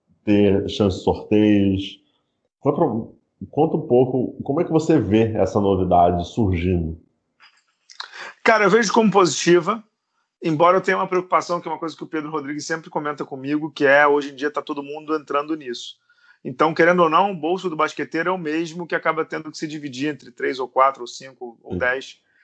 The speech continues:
Speaker 2: pessoas que ele tem que financiar, e aí é uma coisa difícil mesmo.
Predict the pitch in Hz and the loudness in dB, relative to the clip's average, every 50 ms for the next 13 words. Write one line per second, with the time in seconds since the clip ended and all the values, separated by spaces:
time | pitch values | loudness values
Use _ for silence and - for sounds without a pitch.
0 | _ _ _ - 147 135 151 151 139 - 151 135 127 147 147 135 - - 151 151 | _ _ _ -10 -8 -6 -6 -6 -6 -6 -8 -8 -8 -10 -12 -12 -10 -10 -6 -6
1 | 147 143 - 156 135 127 135 147 143 139 131 131 135 139 139 135 127 120 - 120 | -6 -2 0 2 4 4 4 4 2 0 -2 -2 -2 -2 -2 -2 -4 -6 -8 -14
2 | 123 123 - 131 131 127 127 - - 135 127 120 - 143 143 135 123 120 120 120 | -14 -10 -8 -8 -8 -10 -12 -12 -10 -10 -8 -8 -8 -8 -6 -6 -6 -6 -6 -10